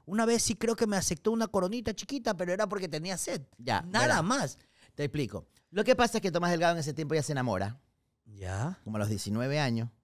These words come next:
Speaker 2: que por
Speaker 1: Pelado.
Speaker 2: fin se graduó en el Eloy Alfaro,
Speaker 1: <laughs>
Speaker 2: porque una prima le dio la oportunidad de ir a vivir a la Pradera.
Speaker 1: Ya.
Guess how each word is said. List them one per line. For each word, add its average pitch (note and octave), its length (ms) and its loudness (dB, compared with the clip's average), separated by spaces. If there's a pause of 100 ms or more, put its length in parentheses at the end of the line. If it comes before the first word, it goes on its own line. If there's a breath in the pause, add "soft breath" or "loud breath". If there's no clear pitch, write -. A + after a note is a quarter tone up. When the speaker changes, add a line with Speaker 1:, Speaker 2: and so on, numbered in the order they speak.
(240)
Speaker 2:
que A#2 120 -4
por A#2+ 140 2
Speaker 1:
Pelado. C#3+ 160 0
Speaker 2:
fin F3+ 160 4
se E3+ 200 -2
graduó C3 360 -2
en D3 60 -4
el C#3 80 -4
Eloy B2 220 -2
Alfaro, A2 500 -4 (280)
Speaker 1:
<laughs> - 840 -4
Speaker 2:
porque C3+ 300 0
una D3+ 260 2
prima D#3 240 0
le D3 120 4
dio C3+ 100 4
la C#3+ 60 4
oportunidad B2+ 380 0
de C3 40 2
ir C#3 80 2
a C3+ 60 4
vivir A#2+ 240 2
a B2+ 40 2
la B2+ 100 2
Pradera. D#3 580 0 (520)
Speaker 1:
Ya. A#2 380 -6